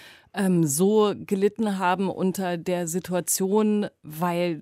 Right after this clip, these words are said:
weil das überhaupt nicht zu machen ist, das auf und zu und auf und zu zu machen, sondern da irgendwie langfristig alles Mögliche über den Haufen geworfen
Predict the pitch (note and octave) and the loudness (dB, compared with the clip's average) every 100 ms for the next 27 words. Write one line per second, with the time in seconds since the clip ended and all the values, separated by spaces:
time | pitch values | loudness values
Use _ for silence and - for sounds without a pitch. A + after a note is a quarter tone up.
0 | E3 F#3 F3 F#3 F#3 F3 F#3+ - - E3+ | -4 -4 -2 -2 -2 -2 -4 -6 -2 -2
1 | F#3+ A3+ E3+ - F3+ - F3+ F#3+ F3 - | -2 -4 -4 -6 -6 -4 -4 -2 -6 -2
2 | F#3+ - E3+ F#3 E3 - A3+ - E3+ E3+ | -4 -2 -4 -4 -6 -6 -6 -6 -4 -4
3 | E3 F#3+ F3 E3+ E3+ E3+ E3 - - E3+ | -2 -4 -4 -2 -2 -2 -4 -4 -4 -4
4 | F3 F3 F#3+ - F#3+ - F3+ - F3+ - | -4 -4 -6 -8 -8 -6 -6 -6 -8 -6
5 | F#3 - F#3+ F#3+ F3 - - - - - | -6 -6 -4 -4 -6 -10 -20 -20 -20 -14
6 | - G3 F3+ E3 F3 A3+ F3+ D#3+ D#3+ E3 | -2 2 2 2 0 0 0 0 -2 -2
7 | G3+ E3 | -2 -2